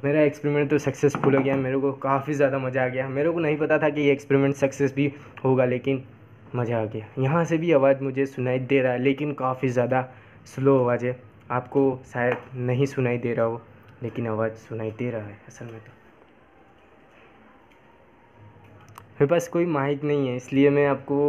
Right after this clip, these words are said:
mic लगा के नहीं सुना पा रहा हूँ, क्योंकि मेरा जो mic है वो ख़राब हो चुका है, इसलिए मैं direct इस smartphone को पे लगा के सुना रहा हूँ आपको।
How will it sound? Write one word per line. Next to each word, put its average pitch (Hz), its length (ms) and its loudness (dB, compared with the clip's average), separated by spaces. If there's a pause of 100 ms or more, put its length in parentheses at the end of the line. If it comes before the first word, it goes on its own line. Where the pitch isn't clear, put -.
(360)
mic 135 320 0
लगा 139 220 4
के 139 100 0
नहीं 127 220 0
सुना 127 260 -4
पा 123 140 0
रहा 117 140 -2
हूँ, 123 100 -4
क्योंकि 127 360 2 (300)
मेरा 127 220 4
जो 131 140 0
mic 135 300 0
है 143 40 2
वो 139 80 2
ख़राब 131 280 0
हो 127 100 -2
चुका 123 200 -4
है, 127 100 2
इसलिए 131 260 -2
मैं 131 160 0 (400)
direct 127 500 0
इस 131 160 -4 (280)
smartphone 135 500 -2
को 135 180 2 (600)
पे 127 80 4
लगा 120 240 2
के 123 180 -2
सुना 117 280 -4
रहा 110 100 -2
हूँ 110 140 -6
आपको। 107 240 -14